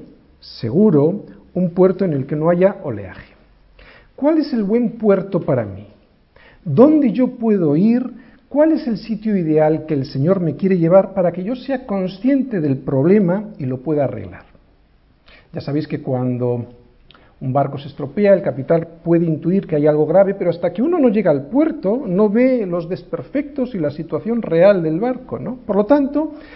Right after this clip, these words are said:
¿Dónde quiere llevarme el Señor? ¿A qué puerto? Para que yo evalúe bien la situación, ¿no?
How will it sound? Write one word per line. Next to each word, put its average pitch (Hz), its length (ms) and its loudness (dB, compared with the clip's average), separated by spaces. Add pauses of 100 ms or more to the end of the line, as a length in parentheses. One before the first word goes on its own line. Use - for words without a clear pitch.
(240)
¿Dónde 339 440 0
quiere 277 280 2
llevarme 220 380 0
el 196 60 -4
Señor? 180 440 -2
¿A - 60 -2
qué 262 100 -4
puerto? 220 480 -2
Para 160 180 0
que 165 120 -2
yo 254 100 4
evalúe 226 420 4
bien 220 520 -2 (320)
la 139 160 -4
situación, 131 720 -6
¿no? 165 180 -14